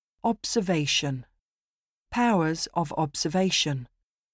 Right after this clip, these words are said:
Make some observations. Observation.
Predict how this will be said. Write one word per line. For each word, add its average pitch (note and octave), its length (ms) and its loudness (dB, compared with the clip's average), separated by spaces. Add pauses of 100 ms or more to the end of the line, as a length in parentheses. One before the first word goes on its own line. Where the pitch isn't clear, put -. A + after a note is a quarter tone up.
(400)
Make A3 300 2
some E3+ 320 0
observations. D#3+ 1120 0 (840)
Observation. D#3 960 0